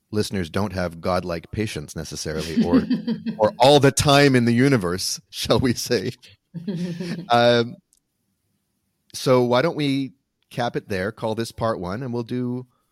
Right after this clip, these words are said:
Speaker 1: a part two next week.
Speaker 2: Yeah. Good idea.
Speaker 1: And for, and for those people who would like as much Let's Get Lyrical with Carice and Daniel content as humanly or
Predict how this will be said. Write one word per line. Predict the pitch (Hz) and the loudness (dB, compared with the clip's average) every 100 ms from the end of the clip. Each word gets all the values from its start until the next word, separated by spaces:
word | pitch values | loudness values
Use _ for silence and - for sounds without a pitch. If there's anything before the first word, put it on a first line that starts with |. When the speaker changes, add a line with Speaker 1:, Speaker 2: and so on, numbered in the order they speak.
| _ _ _ _ _ _ - | _ _ _ _ _ _ -14
Speaker 1:
a | |
part | - 120 117 | -4 -4 -4
two | - 139 127 | -6 -6 -4
next | 123 - | -6 -8
week. | 180 - _ _ _ _ _ - | -12 -14 _ _ _ _ _ -6
Speaker 2:
Yeah. | 196 - - _ _ _ _ _ _ - - | -6 -6 -16 _ _ _ _ _ _ -20 -8
Good | 170 | -6
idea. | 151 | -2
Speaker 1:
And | 117 117 | -2 -2
for, | - 127 120 117 - | -4 0 0 0 -4
and | 120 | -2
for | 139 | 0
those | 135 160 | 2 0
people | - 151 143 | 0 -4 -4
who | 123 127 | -4 -4
would | 113 104 | -4 -4
like | 110 120 - _ _ | -2 -2 -6 _ _
as | 110 107 95 | -6 -4 -4
much | 101 117 165 147 - - - _ _ _ _ _ - | -4 -2 -2 -4 -6 -10 -12 _ _ _ _ _ -6
Let's | 113 - | -6 -4
Get | 117 | -6
Lyrical | 107 104 101 104 | -2 -2 -4 -6
with | 92 - | -6 -6
Carice | 101 98 | -8 -6
and | 98 | -4
Daniel | 101 101 92 | -4 -4 -6
content | - 104 98 92 90 - | -6 -8 -6 -8 -8 -6
as | 95 92 87 | -4 -4 -8
humanly | - 113 101 98 95 90 | -10 -6 -4 -4 -4 -6
or | 85 80 | -6 -10